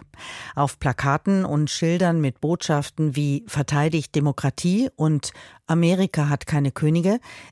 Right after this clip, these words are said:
wenden sich die Demonstranten zudem gegen den Iran-Krieg und die Einwanderungsbehörde ice.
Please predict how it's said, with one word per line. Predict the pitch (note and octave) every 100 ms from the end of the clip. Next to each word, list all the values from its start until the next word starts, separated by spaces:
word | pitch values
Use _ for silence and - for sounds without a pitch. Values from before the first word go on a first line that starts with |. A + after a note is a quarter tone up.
| -
wenden | E3 G#3+ G#3
sich | G3 G#3
die | G#3+
Demonstranten | F#3 F3 F3 - - E3 - G3
zudem | - D3+ D#3+ E3+
gegen | F#3 F3 D#3+
den | D#3
Iran-Krieg | D3+ C#3+ C3+ C3+ D#3+ - G#3+ C4+ - - - -
und | F#3+ A3 -
die | F3
Einwanderungsbehörde | D#3+ F#3+ F#3+ D#3+ C#3+ B2+ C#3+ - D3+ D3+ D3 -
ice. | D3+ C3+ -